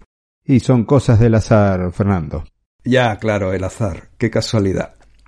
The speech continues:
Speaker 2: Bueno, pues mira, la respuesta correcta o la más acertada sería la C,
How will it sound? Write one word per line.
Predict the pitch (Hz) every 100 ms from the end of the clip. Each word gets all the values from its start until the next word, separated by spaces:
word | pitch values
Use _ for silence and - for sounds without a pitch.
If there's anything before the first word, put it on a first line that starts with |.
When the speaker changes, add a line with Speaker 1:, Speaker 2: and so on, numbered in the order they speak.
| _ -
Speaker 2:
Bueno, | 123 113 95
pues | 98
mira, | 104 95 92
la | 98 104
respuesta | 101 - 123 123
correcta | 107 107 - 117 117 117 113 113
o | - - -
la | 80
más | 82 104
acertada | - 92 - 104 107
sería | - 90 98
la | 95
C, | 85 - 156 170